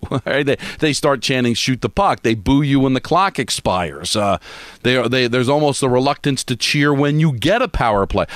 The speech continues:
I saw it with the Rangers. You know, they're one for their last, whatever it is, fifteen.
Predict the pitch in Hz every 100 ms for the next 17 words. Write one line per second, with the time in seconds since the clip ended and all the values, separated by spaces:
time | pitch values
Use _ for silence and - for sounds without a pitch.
0 | 123 - 160 180 196 208 240 269 139 -
1 | 131 143 170 123 147 151 151 139 139 139
2 | 139 - 135 135 185 139 92 87 110 -
3 | 143 - 165 175 120 139